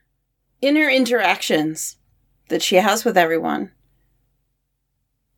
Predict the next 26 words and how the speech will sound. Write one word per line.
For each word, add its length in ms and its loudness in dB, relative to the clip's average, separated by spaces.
w-, 200 -8
like 240 2
when 140 2
she's 240 -4
talking 320 0
to 60 2
Ben 440 4
and 200 2
she 200 -4
says, 560 0
and 220 4
he's 240 2
telling 320 2
her, 200 2
"Well, 120 2
we 120 2
didn't 260 2
tell 240 2
Javi 440 2
because 300 -6
we're 100 0
trying 300 2
to 60 0
keep 260 -8
him 180 -2
going, 520 0